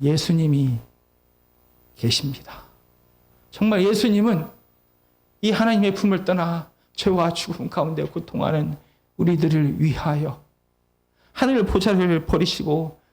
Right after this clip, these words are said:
가장 낮은 이 땅에 사람으로 오셨습니다. 사람 중에서도 가장 연약한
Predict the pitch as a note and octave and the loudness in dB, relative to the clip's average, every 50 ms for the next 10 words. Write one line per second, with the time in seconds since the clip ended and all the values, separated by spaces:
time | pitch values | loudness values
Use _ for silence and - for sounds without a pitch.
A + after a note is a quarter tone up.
0 | _ _ _ _ _ _ _ - - - - - - - - - - - G3+ G3 | _ _ _ _ _ _ _ -12 -8 -8 -6 -6 -8 -10 -8 -10 -8 -4 -2 0
1 | - F#3+ F#3 F#3 F#3 F3 - F3 E3+ - - F#3 F3 E3 D#3 D3+ D3+ D3 C3 - | 0 0 0 0 -2 0 -2 -2 -2 -2 -2 -2 0 0 2 2 2 0 -2 -4
2 | - _ _ _ _ _ - - - - F#3 F#3 F3 E3 D#3+ D3+ D#3 C#3+ C#3+ C3 | -8 _ _ _ _ _ -8 -4 0 2 2 2 4 4 2 2 2 2 0 -2
3 | - - _ _ _ _ - D#3 D3+ - - C#3+ - - - - - - - _ | -4 -10 _ _ _ _ -2 0 0 0 -2 -4 -6 -8 -12 -16 -18 -20 -20 _
4 | _ _ _ _ _ _ _ _ _ _ _ _ _ _ _ _ _ _ _ _ | _ _ _ _ _ _ _ _ _ _ _ _ _ _ _ _ _ _ _ _
5 | _ _ _ _ _ _ _ _ _ _ - - - A#3+ A#3+ G#3 G3 F#3+ A3 G#3+ | _ _ _ _ _ _ _ _ _ _ -4 -2 0 0 2 0 0 0 0 0
6 | G#3+ G#3 G#3 G#3 F#3+ G3+ G3 G3 G#3+ A#3+ A#3+ - - _ _ _ - - - _ | 0 2 0 2 2 2 2 0 0 -2 -6 -10 -16 _ _ _ -20 -20 -20 _
7 | - - - - C3 - - - C4 A#3 G#3+ E3+ - F3 F#3+ F#3+ G3+ G3+ - - | -8 -6 -4 -2 -2 0 0 2 2 2 2 2 2 2 2 2 2 0 -2 -4
8 | - - - F#3 E3+ D#3+ D#3+ D3+ - | -8 -4 -2 -2 -2 -2 -4 -8 -10